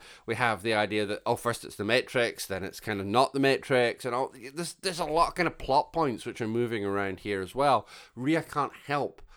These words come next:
but get in the way of that. And it's, you know, like, it's the Eighth Doctor, and what's more,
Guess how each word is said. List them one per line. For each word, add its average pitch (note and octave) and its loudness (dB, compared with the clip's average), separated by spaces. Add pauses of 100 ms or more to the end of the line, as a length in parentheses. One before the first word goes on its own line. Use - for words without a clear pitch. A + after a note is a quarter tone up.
(320)
but B2+ -2
get A#2+ 2
in G#2 -8
the G#2 -2
way D3 2
of D3 -2
that. G2 2
And D3+ 4
it's, F3 -2 (180)
you B3 0
know, C3 2
like, A#2+ 0
it's - 0
the D#3+ -4
Eighth C3+ 0
Doctor, C#3+ 2
and B2 0
what's D#3 -2
more, C#3+ 4